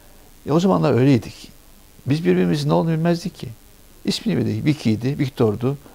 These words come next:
Defter'di, Ahmet'ti, Can'dı, Turgay'dı, Mehmet'ti. Şimdi öğrenmeye başlıyor. Ya seninki gayri şey, ne diyorlar ona? Yahudi'ydi. Ya, yani benim için bir şey fark etmiyor ki. Ya işte, ya işte Lefter bunlardan bir tanesi.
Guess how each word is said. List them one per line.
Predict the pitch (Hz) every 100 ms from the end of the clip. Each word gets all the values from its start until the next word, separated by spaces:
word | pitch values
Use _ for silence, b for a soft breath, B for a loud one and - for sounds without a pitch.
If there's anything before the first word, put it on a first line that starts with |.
| -
Defter'di, | 127 120 - 110 107 123 - B B
Ahmet'ti, | 131 135 123 - 120
Can'dı, | 117 131 113 123
Turgay'dı, | - 139 127 120 117
Mehmet'ti. | 123 135 131 120 - - B B B B
Şimdi | - - 339
öğrenmeye | 262 196 151 123
başlıyor. | 120 151
Ya | 175
seninki | 170 160 151 175 170 151
gayri | 180 175 151
şey, | 123 160 151
ne | 156
diyorlar | 151 143 135
ona? | 156 143 B B -
Yahudi'ydi. | 175 190 165 131 110 123 127
Ya, | 117 - 127
yani | 151 196 - - - - - -
benim | 185 240 294
için | -
bir | 139
şey | - 147
fark | 151 139
etmiyor | 156 - 117 107
ki. | - - - b b b b
Ya | 127 - 190
işte, | - 196 - B B -
ya | 151 165 135
işte | - 139
Lefter | 127 - 180 160
bunlardan | 131 135
bir | 127
tanesi. | - 131 117 101